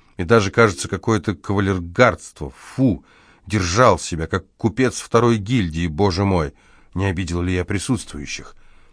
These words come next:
Там какой-то дурак кричал: «Почвоведы, встаньте!»,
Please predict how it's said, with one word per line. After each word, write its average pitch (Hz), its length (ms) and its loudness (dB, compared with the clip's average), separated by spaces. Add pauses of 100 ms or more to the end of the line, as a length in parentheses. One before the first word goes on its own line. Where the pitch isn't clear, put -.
(160)
Там 104 220 4
какой-то 104 340 -2
дурак 107 380 2
кричал: 110 520 2 (360)
«Почвоведы, 113 580 4
встаньте!», 123 640 2